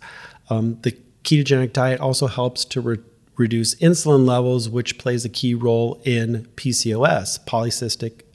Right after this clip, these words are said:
ovary syndrome. Um, so, uh, and then the last thing that I thought was pretty interesting was that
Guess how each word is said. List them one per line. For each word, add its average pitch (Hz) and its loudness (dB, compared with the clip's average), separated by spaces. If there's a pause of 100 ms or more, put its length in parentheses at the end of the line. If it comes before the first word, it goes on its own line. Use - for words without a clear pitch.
(120)
ovary 113 -2
syndrome. - -10 (800)
Um, 107 -2
so, 120 2
uh, 117 -6
and 135 4
then 143 6
the 131 4
last 139 2
thing 123 2
that 117 0
I 120 0
thought 123 -2
was 117 -2
pretty 131 0
interesting 120 -4
was 117 -4
that 117 -2